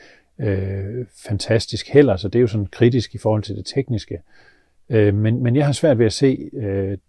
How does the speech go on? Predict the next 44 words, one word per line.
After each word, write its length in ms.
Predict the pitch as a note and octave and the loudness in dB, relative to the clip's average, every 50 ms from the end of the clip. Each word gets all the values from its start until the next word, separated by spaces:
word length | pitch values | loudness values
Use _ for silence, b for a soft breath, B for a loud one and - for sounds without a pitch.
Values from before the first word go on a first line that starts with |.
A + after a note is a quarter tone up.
| _ _ | _ _
det 100 | - A2 | -4 -4
charmerende 480 | - - - G#2+ A2+ C3 C3 A2 G2 G2 | -4 -2 -2 -2 0 0 0 0 -2 -2
eller 140 | G2 G2 G2+ | -4 -4 -4
fascinerende 640 | - - A2+ G#2 - A2+ A2 A2+ A#2 G#2+ G2+ G2 G2 | -4 -4 -4 -4 -2 -2 -2 -2 -2 -2 -4 -6 -6
eller 240 | G#2 G#2 G2+ G2+ F#2 | -8 -6 -6 -6 -8
sjove 540 | - - - G#2+ F#2 F2 F#2+ G#2+ A2+ G#2+ G2+ | -8 -6 -2 -2 0 0 0 -2 -2 -2 -2
i 80 | A#2 | -2
dem 200 | B2 B2+ G#2 G2+ | -2 -2 -4 -4
egentlig. 400 | G2+ A#2 A#2+ G#2+ G2 D#2+ F2 - b b b b b b b b | -2 -2 -2 -2 -4 -6 -10 -14 b b b b b b b b
Og 80 | - - | -8 -4
sådan 140 | - D#3 C#3+ | -2 -2 -2
tror 140 | - F3+ | 0 0
jeg, 100 | D#3 B2 | 0 0
mange 220 | A2+ G#2 A2+ C#3 C#3 | 0 0 0 -2 -2
sidder, 260 | - - C#3 B2+ A2 | 0 0 0 2 2
også 160 | A2 B2 A2 - | 0 -2 -2 -2
mange 180 | B2+ A#2+ C3+ B2+ | -4 -2 -2 -2
forældre. 360 | - A#2 A#2 A#2+ A2+ G2 G2 | 0 0 0 0 0 -2 -2
Vi 60 | A#2+ | -2
har 80 | C#3+ D3 | 0 2
jo 80 | C3+ | 2
også 160 | C3+ B2+ - | 2 2 2
hørt 180 | - D#3+ A#2+ - | 2 2 2 2
fra 120 | - - | 0 -4
mange 260 | F#2+ F#2+ F#2+ G2+ A#2 A#2 | -4 -4 -4 -4 -6 -4
forældre, 420 | - A2 A2 A#2 A2 - G2 F2 - b b b b b b - | -2 -2 -2 -2 -2 -4 -8 -10 -10 b b b b b b -14
der 60 | A#2 | -10
tager 240 | - - C3+ A#2+ G2 | -2 0 0 0 0
sig 160 | - G#2+ F#2+ | -2 -4 -4
til 120 | - G#2+ | -4 -2
hovedet 260 | G2 G#2 G#2+ A#2 B2 | 0 2 4 4 4
og 60 | A2 - | 2 0
siger, 140 | - G#2+ | -4 -4
"Hvad 120 | F#2+ A2 G#2 | -2 0 0
i 20 | G#2+ | 0
alverden 500 | G#2+ G#2 F#2 G#2+ G#2 G#2+ A2+ - A2+ G2+ | 0 -2 -2 -2 -2 -2 -2 -4 -6 -8
skal 160 | - - G2+ | -6 -6 -6
det 100 | G2+ G2 | -6 -6
til 160 | - - A2+ | -6 -8 -8
for?" 260 | - - G2 F#2+ F#2 _ _ _ _ _ _ _ _ _ _ _ _ _ _ _ _ _ _ _ | -6 -8 -12 -14 -14 _ _ _ _ _ _ _ _ _ _ _ _ _ _ _ _ _ _ _
Så, 380 | - - - A#2+ A2 A2 A2+ A2 | -6 2 4 6 6 6 4 2
så 160 | G#2+ - B2+ | 0 0 2
min 180 | B2 C#3+ D#3+ B2 | 2 2 2 0
største 560 | - - C3+ D3 C3 - - A#2+ G#2 F#2+ F2+ | 2 2 2 2 2 0 0 0 0 0 0